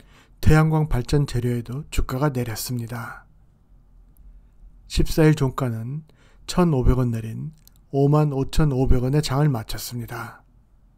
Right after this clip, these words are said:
엘엑스 일렉트릭의 오십이 주 최고가는 칠만 이천칠백 원,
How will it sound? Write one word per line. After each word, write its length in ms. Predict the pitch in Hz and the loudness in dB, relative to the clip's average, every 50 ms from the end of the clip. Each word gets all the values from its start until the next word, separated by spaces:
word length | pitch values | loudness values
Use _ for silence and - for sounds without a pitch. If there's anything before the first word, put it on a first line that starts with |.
| _ _ _ _ _ _ _ _ _ _ _ _ _ _ - - - - - - - - - - - - - - - - - - | _ _ _ _ _ _ _ _ _ _ _ _ _ _ -20 -18 -16 -14 -10 -8 -8 -8 -10 -12 -14 -18 -18 -20 -20 -18 -8 -2
엘엑스 440 | 127 139 143 151 147 - - - 175 | 0 2 4 2 2 0 -2 0 2
일렉트릭의 640 | 156 143 139 143 151 151 151 - 156 139 143 143 156 | 2 4 4 2 2 0 0 -2 -2 0 0 0 2
오십이 380 | 160 143 135 - - 139 135 | 2 2 0 0 0 -2 -2
주 120 | - 151 147 | -2 -4 -2
최고가는 640 | - - 165 156 147 - - 143 143 160 160 156 | -2 -2 -2 -2 -2 -2 -2 0 0 0 -2 -2
칠만 480 | - - 165 165 165 165 165 165 165 165 | -4 -4 -2 0 0 0 0 -2 -4 -6
이천칠백 720 | 143 - - - 151 151 - - - 156 143 147 135 123 | -6 -4 -2 -2 -2 -2 -2 -4 -2 2 2 2 2 2
원, 220 | 127 127 127 127 | -2 -8 -10 -14